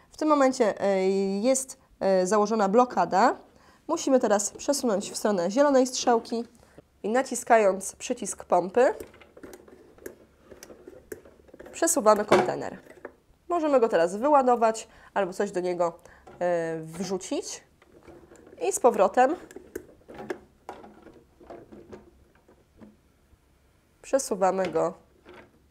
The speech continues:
na lawetę. I teraz, żeby, e, położyć do końca kontener na lawecie,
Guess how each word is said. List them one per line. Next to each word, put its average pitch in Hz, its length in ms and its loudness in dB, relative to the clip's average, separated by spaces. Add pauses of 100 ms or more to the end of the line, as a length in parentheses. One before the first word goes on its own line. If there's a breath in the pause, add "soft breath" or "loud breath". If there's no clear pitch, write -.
(720)
na 208 120 0
lawetę. 165 400 -2 (680)
I 370 40 -4
teraz, 285 220 2
żeby, 220 280 0 (260 loud breath)
e, 190 160 0
położyć 240 520 2
do 214 100 -2
końca 220 440 -4 (220 loud breath)
kontener 214 540 -2
na 180 120 -4
lawecie, 226 520 0